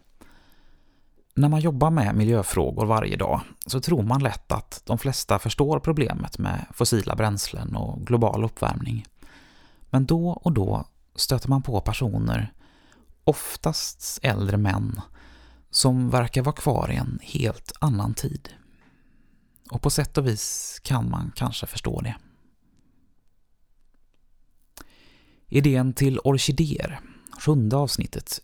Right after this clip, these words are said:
fick jag också på jobbet. Vi hade årsstämma i Norrköping, och när jag satt i plenisalen och lyssnade på diskussionerna kom jag att tänka på en sak som min pappas kusin hade berättat för mig när jag var liten.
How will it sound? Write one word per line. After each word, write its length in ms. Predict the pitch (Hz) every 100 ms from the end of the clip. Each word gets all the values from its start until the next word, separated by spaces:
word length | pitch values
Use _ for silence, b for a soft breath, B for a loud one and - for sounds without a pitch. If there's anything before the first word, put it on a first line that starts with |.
| -
fick 240 | - -
jag 100 | 127
också 240 | 139 -
på 100 | 120
jobbet. 420 | 170 - - - - - _ _ B B B B B B B
Vi 80 |
hade 160 | 113 107
årsstämma 840 | - 139 - - 110 107 117 127 -
i 100 | 123
Norrköping, 880 | 160 147 - - 90 - 165 131 - B B B -
och 140 | 110
när 100 | 107
jag 140 | 107
satt 240 | - 107 -
i 60 |
plenisalen 840 | - 120 110 101 - 101 110 127 - -
och 140 | 123
lyssnade 340 | 135 - 110 104
på 120 | 110
diskussionerna 840 | 107 - 120 117 98 98 110 110 - B B B B -
kom 160 | 120
jag 80 | 123
att 80 | 127
tänka 340 | 160 - 104
på 120 | -
en 100 | 135
sak 300 | 143 107 98
som 280 | - 107 107
min 200 | 110 113 -
pappas 420 | - 151 - 107
kusin 520 | - 123 - - 170 123
hade 160 | 113
berättat 380 | 110 110 - 110
för 140 | - 110
mig 220 | - -
när 100 | 131
jag 80 | 104
var 100 | -
liten. 540 | 71 - - 143 131